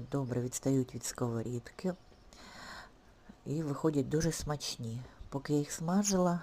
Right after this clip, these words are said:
моя дитина вже їх куштувала. Тому кількість у мене на торт вийшла їх не дуже велика, тому він в мене дуже такий високий.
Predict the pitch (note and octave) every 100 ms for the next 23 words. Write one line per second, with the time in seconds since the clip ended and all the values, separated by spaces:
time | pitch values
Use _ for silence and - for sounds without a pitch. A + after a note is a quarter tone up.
0 | - - - - C#3 C#3+ C3+ C3+ E3 D3+
1 | D3 C#3 D3 C#3 - C3+ - C#3+ A#2+ -
2 | C3 C3 - - - - - C#3+ C#3 C3
3 | - D3+ C#3 - C3 - C3 B2+ B2 B2
4 | B2 B2 - B2+ - B2 B2+ - B2+ B2
5 | - B2+ B2+ B2 B2+ C3 F3+ A3 F3+ -
6 | - C#3+ C3+ B2+ C#3 C#3+ B2+ A#2+ B2 C#3
7 | D3+ C3 A#2+ - C#3 A#2+ - A#2 G#2 -